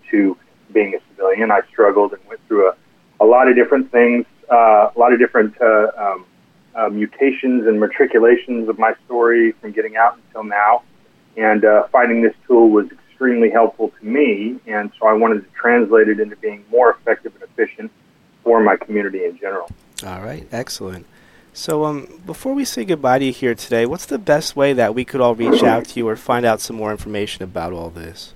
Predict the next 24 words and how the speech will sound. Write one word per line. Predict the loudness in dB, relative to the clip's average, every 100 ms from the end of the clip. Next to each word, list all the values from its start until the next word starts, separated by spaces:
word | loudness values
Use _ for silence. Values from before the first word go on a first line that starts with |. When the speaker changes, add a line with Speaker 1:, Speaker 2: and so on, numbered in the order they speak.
| 0
Speaker 1:
Yeah, | 6 6
I've | 6
got | 4 4 2
my, | 2 4 6 6
uh, | 6 4 2
<clears throat> | 2 4 2 2
I've | 0
got | 2
my | 4
webpage | 6 4 4 4 4 2
plugged | -2 0
into | 0 0 4
a | 6
lot | 6 4
of |
different | 2 -2 -8 _
sources, | 0 0 0 -4 -2
but | 2
I | 2
think | 0 _
the | 2
webpage | 2 2 -2 -4 -4
in | -10
general | -4 2 2 2